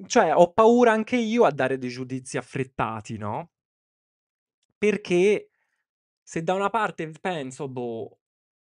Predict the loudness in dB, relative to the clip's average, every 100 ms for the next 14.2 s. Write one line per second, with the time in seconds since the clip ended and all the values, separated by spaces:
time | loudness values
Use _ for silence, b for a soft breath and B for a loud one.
0 | _ _ _ _ -10 -6 -6 -6 -6 -12
1 | -14 -16 _ -6 -4 0 0 0 -6 -6
2 | -8 -10 -8 -10 -12 -16 -14 -14 -14 -14
3 | -12 -10 -10 -8 -2 -2 -2 -6 -16 _
4 | _ _ -10 0 0 0 -2 -2 2 4
5 | 4 2 -2 -4 -4 -6 -6 -10 -8 -10
6 | -12 -14 -12 -10 -8 -8 -8 -8 -8 -6
7 | -6 -6 -14 -14 -14 -14 -14 -14 -12 -10
8 | -10 -10 -12 -14 _ _ _ _ _ _
9 | _ 0 4 6 6 2 -4 -4 -4 -4
10 | -2 -2 -2 -2 2 2 2 -2 -4 -4
11 | -6 -6 -6 -4 -6 -8 -14 -6 -4 -4
12 | -4 -8 -10 -12 _ -18 -12 -10 -10 -6
13 | -2 -2 -2 -4 -4 -6 0 0 2 -2
14 | -6 -10